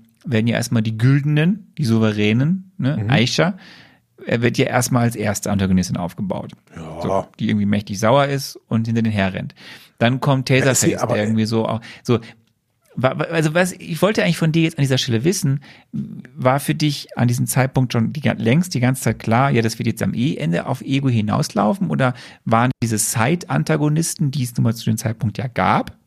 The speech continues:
Speaker 1: die ja wesentlich
Speaker 2: Mhm.
Speaker 1: mehr Screamtime hatten als Bösewichte zu dem Zeitpunkt, ähm, hat das, hat das bei dir gefruchtet oder nicht?
Speaker 2: Nein, gar nicht. Also, also was heißt gef-, wo-, gefruchtet? Diese Szenen haben bei mir funktioniert, aber mir,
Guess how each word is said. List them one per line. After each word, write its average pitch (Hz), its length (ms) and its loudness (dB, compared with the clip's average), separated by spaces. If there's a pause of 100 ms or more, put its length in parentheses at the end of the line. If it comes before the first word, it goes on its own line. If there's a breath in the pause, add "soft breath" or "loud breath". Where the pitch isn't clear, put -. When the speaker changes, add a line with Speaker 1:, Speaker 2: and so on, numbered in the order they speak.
Speaker 1:
die - 60 0
ja 110 160 2
wesentlich 127 440 2
Speaker 2:
Mhm. 135 100 2
Speaker 1:
mehr 107 180 2
Screamtime 120 880 0
hatten 120 460 0
als 98 220 0
Bösewichte 127 840 0
zu - 120 -6
dem 151 140 0
Zeitpunkt, 180 560 -2 (560 loud breath)
ähm, 127 480 2 (420 loud breath)
hat 123 160 -2
das, 127 160 0 (220)
hat - 180 -2
das 120 160 0
bei 113 100 0
dir 101 140 2
gefruchtet 131 500 -4
oder 170 160 2
nicht? 104 400 0 (100)
Speaker 2:
Nein, 104 240 0
gar 101 200 0
nicht. 92 160 -2
Also, 107 440 -4
also 113 220 -2 (300 loud breath)
was 120 120 -2
heißt 139 160 2
gef-, - 200 -6 (260)
wo-, 131 220 2
gefruchtet? 120 560 -2
Diese 113 200 -2
Szenen 160 280 4
haben 123 80 4
bei 110 80 0
mir 110 160 -2
funktioniert, 117 560 0 (480 loud breath)
aber 123 220 2
mir, 120 340 2